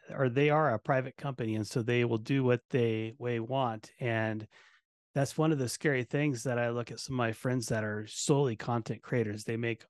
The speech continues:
all of their money by doing content, and they are just one algorithm change away from having their, their income wiped away.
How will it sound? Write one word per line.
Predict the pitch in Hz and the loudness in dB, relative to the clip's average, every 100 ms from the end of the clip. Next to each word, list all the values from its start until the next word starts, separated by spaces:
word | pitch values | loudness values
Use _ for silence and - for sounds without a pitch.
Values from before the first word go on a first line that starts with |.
| - | -4
all | 123 131 | 0 2
of | 120 | 0
their | 127 120 | 0 0
money | 123 117 110 110 - | 0 0 -2 -4 -6
by | 113 110 110 110 107 | -4 -2 -2 -6 -6
doing | 135 120 | -4 -4
content, | 113 139 139 135 120 104 - | -2 0 0 0 -2 -4 -4
and | 127 120 | -2 0
they | 127 | 0
are | 123 120 | 0 0
just | 113 - 156 147 123 | -2 -2 -2 -4 -8
one | 117 131 135 143 143 | -4 0 0 0 -2
algorithm | 123 127 123 120 123 123 120 113 | -2 -2 0 -2 -4 -4 -6 -6
change | - 127 113 123 | -4 -4 -2 -2
away | 117 117 107 | 0 0 0
from | 107 - 117 107 104 104 120 - | -4 -6 -6 -4 -6 -10 -14 -10
having | 135 127 117 117 117 | -2 0 2 0 0
their, | 113 110 110 | 2 2 0
their | 110 123 | -4 -4
income | 127 117 117 107 | -4 -4 -4 -4
wiped | 107 107 - | -4 -4 -4
away. | 107 104 98 - | -2 -2 -6 -12